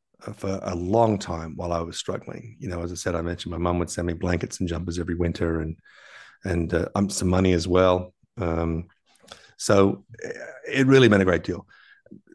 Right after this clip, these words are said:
The fact that it was anonymous and they, they go and they secret process and they go around and they speak to all these people that you've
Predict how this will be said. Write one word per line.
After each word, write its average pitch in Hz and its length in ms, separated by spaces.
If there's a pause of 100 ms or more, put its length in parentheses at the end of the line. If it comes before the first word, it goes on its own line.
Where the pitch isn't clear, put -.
(120)
The 117 140
fact 139 280
that 120 100
it 107 60
was 98 120
anonymous 104 460
and 101 100
they, 101 100
they 104 160
go 117 380 (140)
and 110 160
they 107 140
secret 120 480
process 120 340
and 110 80
they 104 60
go 113 120
around 113 180
and 107 80
they 101 60
speak 117 280
to 107 100
all 107 140
these 104 160
people 107 300
that - 120
you've 95 180